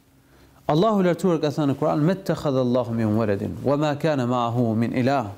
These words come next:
Idha la dhahaba kullu ilahin bima khalaqa, wa la ala ba'dihim ala ba'd. Subhanallahi amma yasifun." Me ittakhadha Allahu min waladin. Allahu i lartësuar nuk ka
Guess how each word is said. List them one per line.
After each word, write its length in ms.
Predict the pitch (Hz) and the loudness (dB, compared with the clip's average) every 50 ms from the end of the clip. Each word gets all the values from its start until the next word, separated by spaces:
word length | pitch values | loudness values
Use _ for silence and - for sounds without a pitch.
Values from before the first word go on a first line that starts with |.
| - - _ _ - - - - - - - | -18 -20 _ _ -20 -20 -20 -20 -10 -2 0
Idha 220 | 147 156 170 202 | 2 2 4 2
la 300 | 196 170 139 139 147 147 | 2 2 2 2 2 2
dhahaba 420 | 135 196 202 185 170 147 147 147 | 2 2 2 2 0 0 0 -2
kullu 360 | 143 - 190 202 180 156 147 143 | 0 0 0 0 2 2 2 2
ilahin 440 | 147 143 170 180 185 165 160 156 143 | 2 2 2 0 0 0 0 2 2
bima 300 | 143 139 143 151 147 139 | 2 2 2 0 -2 -4
khalaqa, 500 | - - 196 208 202 202 202 - 202 185 | -2 0 0 2 2 0 0 0 0 0
wa 120 | 147 139 | 2 2
la 180 | 135 143 135 127 131 | 2 0 0 0 0
ala 240 | 131 131 131 123 117 | 0 0 0 0 0
ba'dihim 540 | 117 156 151 139 131 123 131 120 123 123 113 | 0 0 0 0 0 0 0 0 0 0 0
ala 240 | 113 117 120 117 117 | 0 0 0 0 0
ba'd. 400 | 123 160 170 170 160 147 135 143 - - - _ _ _ _ _ _ _ _ _ _ _ _ _ _ - - - - - - - _ | 0 0 0 0 -2 -2 -4 -8 -12 -18 -20 _ _ _ _ _ _ _ _ _ _ _ _ _ _ -20 -20 -20 -18 -18 -20 -18 _
Subhanallahi 1300 | - - - 139 123 113 101 - - 151 156 156 147 143 131 123 117 113 113 131 135 135 127 123 117 | -6 -2 0 0 0 0 -2 -4 -4 -2 -2 -2 0 0 -2 -2 0 0 0 0 0 0 0 -2 -2
amma 460 | 107 110 127 131 123 113 110 107 107 | -2 -2 0 0 0 0 0 0 0
yasifun." 680 | 104 104 101 - - 107 104 127 123 113 98 87 85 87 - - _ _ - - _ _ _ - | -2 -4 -4 -4 -6 -4 -2 -2 -2 -2 -2 -4 -8 -10 -14 -20 _ _ -20 -20 _ _ _ 0
Me 100 | 170 185 | 0 0
ittakhadha 520 | 185 185 - 147 135 - - 123 117 113 110 | 0 -2 -4 -6 -4 -2 -4 -4 -2 -2 -2
Allahu 260 | 110 110 110 107 104 | 0 0 0 -2 -2
min 200 | 101 107 107 101 101 | -2 -2 -2 -2 -2
waladin. 440 | 104 104 98 101 101 104 98 - - - _ _ _ _ _ _ _ _ _ _ _ _ _ _ - - - - - - - - - - - - | -2 -2 -2 -2 -2 -4 -4 -6 -10 -14 _ _ _ _ _ _ _ _ _ _ _ _ _ _ -20 -20 -20 -20 -20 -20 -20 -20 -20 -12 -4 -2
Allahu 400 | 120 127 151 175 185 180 170 165 | 0 2 2 2 2 2 2 2
i 40 | 151 | 2
lartësuar 760 | 139 131 123 - - 143 156 165 165 165 165 170 165 160 156 - - - _ _ - | 0 0 -2 -2 -2 0 2 2 2 2 2 0 0 -2 -4 -8 -14 -20 _ _ 0
nuk 360 | 135 135 151 180 190 185 185 | 2 2 2 2 0 -2 -4
ka 500 | - 175 165 156 147 143 147 - - - | -2 0 2 2 2 0 -2 -6 -12 -20